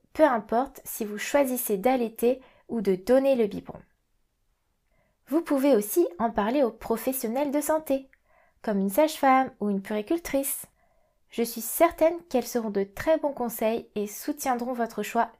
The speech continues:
quel qu'il soit. Bien sûr, vous pouvez en discuter aussi avec toutes les personnes que vous jugez bienveillantes dans votre entourage. Mais une chose est sûre,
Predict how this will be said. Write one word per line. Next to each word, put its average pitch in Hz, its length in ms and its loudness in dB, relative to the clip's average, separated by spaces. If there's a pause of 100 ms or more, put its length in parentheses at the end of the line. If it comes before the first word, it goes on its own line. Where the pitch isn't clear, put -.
quel 208 180 -4
qu'il 196 180 -12
soit. - 260 -12 (1200)
Bien 202 180 0
sûr, 359 280 4
vous 233 160 -6
pouvez 226 360 -2
en 262 100 -2
discuter 220 460 -2
aussi 240 440 0
avec 190 340 -2
toutes 330 160 0
les 240 120 4
personnes 240 420 -2
que 226 100 -6
vous 185 220 -4
jugez 214 320 0
bienveillantes 233 800 -2
dans 196 200 -2
votre 240 340 -2
entourage. 190 640 -8 (1200)
Mais 294 300 8
une 233 120 -2
chose 302 240 4
est 277 80 0
sûre, 247 460 -2